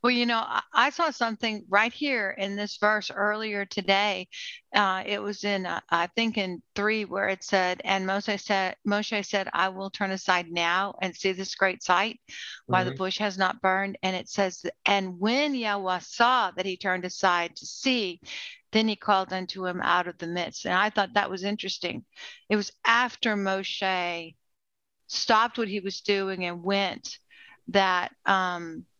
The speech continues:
Speaker 1: Abba or that Yahweh
Speaker 2: Yeah.
Speaker 1: talked to him.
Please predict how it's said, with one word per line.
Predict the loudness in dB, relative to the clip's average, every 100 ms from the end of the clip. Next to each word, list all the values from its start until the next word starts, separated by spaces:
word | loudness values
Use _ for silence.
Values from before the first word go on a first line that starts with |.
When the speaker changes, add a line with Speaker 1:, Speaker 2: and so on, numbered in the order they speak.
| 4
Speaker 1:
Abba | 6 4 0 -4 -6
or | -4
that | -2 -2 -2
Yahweh | -2 0 0 0 -2 -4 -10 _ _ _ _ _ -20 _ _ _ _ _ _ -6
Speaker 2:
Yeah. | -2 -2 2
Speaker 1:
talked | 2 2 -2
to |
him. | -2 -2 -4